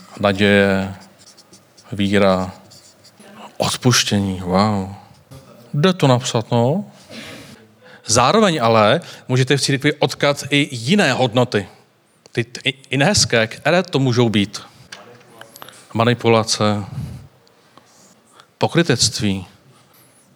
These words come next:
No jo, David se setkal v Kolíně s jedním mladým mužem. On mu říkal: "Víš, já už to, do církve nikdy nechci, protože jsem celý život slyšel o lásce, víře, odpuštění a slyšel jsem, že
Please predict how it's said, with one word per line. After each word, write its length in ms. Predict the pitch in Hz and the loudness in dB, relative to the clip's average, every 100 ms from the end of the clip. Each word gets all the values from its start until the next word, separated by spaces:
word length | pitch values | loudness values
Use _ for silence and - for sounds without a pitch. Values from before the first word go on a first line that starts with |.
| _ _ - | _ _ -2
No 80 | 104 | 0
jo, 120 | 95 - 92 - | -2 -8 -10 -2
David 280 | 113 120 - | 0 0 0
se 200 | 113 98 - - | -2 -4 -12 -10
setkal 340 | - 127 - 113 | -6 -4 -2 -4
v 80 | - | -2
Kolíně 420 | 131 135 131 113 | 0 2 4 2
s 140 | - | 0
jedním 200 | 113 113 | 0 2
mladým 340 | 113 113 113 110 | 4 4 2 -2
mužem. 380 | 123 131 123 120 - - - - | 0 2 0 -4 -12 -20 -20 -14
On 60 | 117 | -10
mu 80 | |
říkal: 260 | 117 - 120 | -10 -8 -8
"Víš, 220 | 123 131 | -8 -6
já 80 | 120 | -6
už 140 | 120 | -6
to, 160 | - 135 131 - | -2 -4 -4 -2
do 100 | 120 | 0
církve 320 | 131 - 127 | 2 2 2
nikdy 260 | 123 120 | 2 2
nechci, 300 | 127 147 131 | 2 2 0
protože 300 | 117 101 113 | -2 -2 -2
jsem 220 | 104 117 120 - | 0 0 -2 -2
celý 240 | 113 117 | 0 2
život 200 | 120 123 | 2 0
slyšel 400 | - 120 127 120 | -2 -2 2 2
o 180 | 120 113 - - - 107 | 2 0 -4 -18 -6 2
lásce, 560 | 110 120 - - 123 | 2 2 0 2 2
víře, 340 | 107 110 113 127 | 2 0 0 0
odpuštění 880 | - - 120 - 120 120 127 135 143 - - - - | -2 -4 -2 0 0 2 2 0 -4 -20 -20 -14 -6
a 60 | |
slyšel 280 | 117 107 120 | -4 0 0
jsem, 200 | 131 117 | 0 0
že 120 | 127 | -2